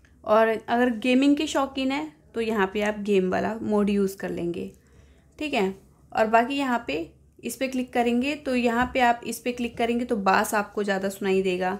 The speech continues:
और वोकल पे क्लिक करेंगे तो वोकल पे ज़्यादा आपको वो रहता है, और यहाँ पे ट्रैवल कर सकते हैं। और आपका ट्रेडिशनल होना चाहिए इ-, इस टाइप का, या फिर in front, या फिर वाइड।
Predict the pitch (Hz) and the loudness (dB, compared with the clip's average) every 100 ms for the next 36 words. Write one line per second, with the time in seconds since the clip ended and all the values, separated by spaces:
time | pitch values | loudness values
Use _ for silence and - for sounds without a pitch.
0 | - - - - _ - 196 196 196 196 | -10 -20 -20 -20 _ -2 2 4 2 0
1 | 208 240 233 247 247 233 233 233 240 220 | 0 2 0 0 -4 -2 0 0 2 0
2 | 202 196 214 208 226 214 202 190 196 196 | 0 0 -2 0 0 2 0 2 0 0
3 | - 190 - 202 190 185 - - 202 196 | -2 -4 -2 0 0 -2 -10 -6 -2 0
4 | 190 190 190 190 190 - - - _ _ | 0 0 0 0 -2 -10 -20 -20 _ _
5 | 214 220 214 226 226 208 190 185 190 190 | -4 0 0 0 0 0 0 -2 -4 -6
6 | 190 - 185 185 185 190 - - - - | -10 -6 -4 -4 -6 -10 -18 -20 -20 -16
7 | - 262 269 262 302 294 262 226 240 - | 2 6 6 6 0 2 2 2 0 2
8 | 277 277 277 269 277 277 247 233 - - | 2 2 2 0 -2 -2 -2 -6 -8 -8
9 | 254 - 254 240 - 269 277 254 247 277 | -4 2 2 2 0 0 2 0 -2 -4
10 | - 247 240 - 233 233 233 - _ _ | 0 0 0 4 4 4 -2 -14 _ _
11 | - 226 226 254 208 185 180 185 | -8 -4 0 0 0 0 0 -4